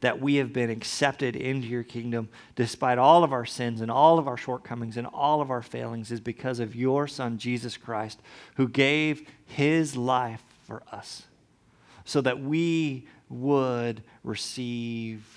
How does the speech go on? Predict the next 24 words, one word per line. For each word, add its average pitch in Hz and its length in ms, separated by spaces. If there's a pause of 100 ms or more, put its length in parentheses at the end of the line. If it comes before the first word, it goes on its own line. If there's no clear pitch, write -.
(560)
forgiveness 104 840 (200)
and 107 220
life. 107 300
Father 123 300
God, 113 240
while 113 240
we 135 360
were 127 160
still 120 360
sinners, 110 460 (320)
you 131 400
sent 127 420
your 123 640 (320)
Son, 110 760 (300)
Jesus, 104 680 (320)
to - 60
die 180 460 (420)
for - 120 (100)
us. - 360 (3000)
And 101 120
Father 117 300
God, 107 320
we 120 140
remember 107 720